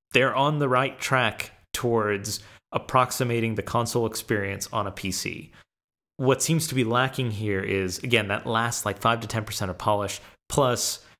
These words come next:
the, the com-, kinda complete ecosystem, right? The complete platform. Um, i-, and, and part of it's frustrating because, you know, the, the big players in the space, the Microsofts, you know, even the A M Ds and the Intels,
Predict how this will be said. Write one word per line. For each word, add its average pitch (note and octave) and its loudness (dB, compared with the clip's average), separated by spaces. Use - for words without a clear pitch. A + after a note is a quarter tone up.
the, B2 2
the - -2
com-, A2 0
kinda C3 0
complete G2+ -4
ecosystem, G2 -4
right? F#2+ -2
The - -4
complete G#2 -2
platform. - -4
Um, F2 -4
i-, E2+ -10
and, C3 2
and C3+ 2
part D#3+ 6
of D3+ 4
it's C#3 -2
frustrating B2 0
because, A2 -2
you A#2 2
know, G#2 0
the, G2+ 0
the G#2 -4
big A#2 0
players G2 0
in F#2+ -6
the F2+ -2
space, F#2 -4
the - -8
Microsofts, G2+ -2
you A2 -8
know, G2 -4
even A2+ -2
the F#2+ -2
A G#2+ 0
M G2+ -4
Ds G2 0
and F2 -4
the F2 0
Intels, G2 -2